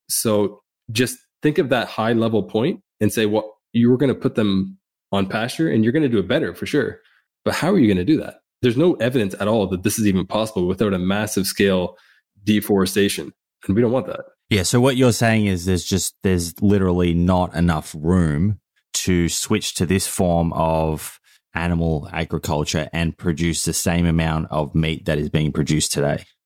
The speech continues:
Speaker 1: And there's evidence for that too. So the, like, the, this is not something that I just kind of picture.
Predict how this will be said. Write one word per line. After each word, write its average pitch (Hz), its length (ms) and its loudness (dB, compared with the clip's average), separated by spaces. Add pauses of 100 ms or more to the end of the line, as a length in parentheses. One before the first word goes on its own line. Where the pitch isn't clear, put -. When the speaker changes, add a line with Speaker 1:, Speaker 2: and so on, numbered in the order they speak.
(140)
Speaker 1:
And 113 140 2
there's 117 140 2
evidence 110 300 2
for 104 140 -2
that 90 260 -2
too. 87 260 2
So 98 260 0
the, 107 280 0
like, 101 160 0
the, 107 160 2
this 110 200 0
is 110 80 4
not 110 200 0
something 104 320 -2
that 98 120 2
I 95 160 2
just 95 240 -4
kind 98 200 -2
of 92 340 -4 (320)
picture. 135 560 -2